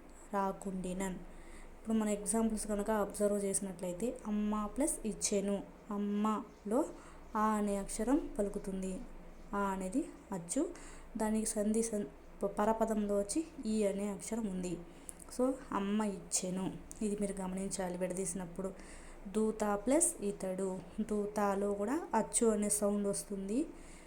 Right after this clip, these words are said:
పక్కన ఈ అనేది ఉంది. నెక్స్ట్ ఒక్కింత, ఒక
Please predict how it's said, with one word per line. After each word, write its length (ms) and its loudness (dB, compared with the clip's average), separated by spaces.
పక్కన 400 2
ఈ 180 0
అనేది 280 2
ఉంది. 340 -4
నెక్స్ట్ 400 -2
ఒక్కింత, 920 0
ఒక 420 -2